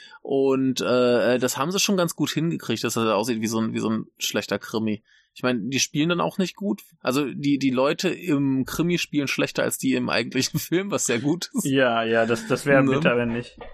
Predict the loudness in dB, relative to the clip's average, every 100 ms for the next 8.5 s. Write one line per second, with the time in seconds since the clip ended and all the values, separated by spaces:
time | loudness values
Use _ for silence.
0 | -16 -18 -20 -10 -10 -2 0 4 4 4
1 | 4 6 8 8 6 4 2 2 2 2
2 | 0 -2 0 0 2 2 2 0 2 -2
3 | -2 -2 0 0 0 -2 -2 0 0 0
4 | -2 -2 0 -2 -2 0 2 0 -4 -12
5 | _ -20 -18 -16 -8 -6 -6 -6 0 0
6 | 2 0 2 0 0 0 0 -2 -2 0
7 | 0 0 0 0 0 -2 0 0 0 0
8 | -2 -6 -8 -6 -6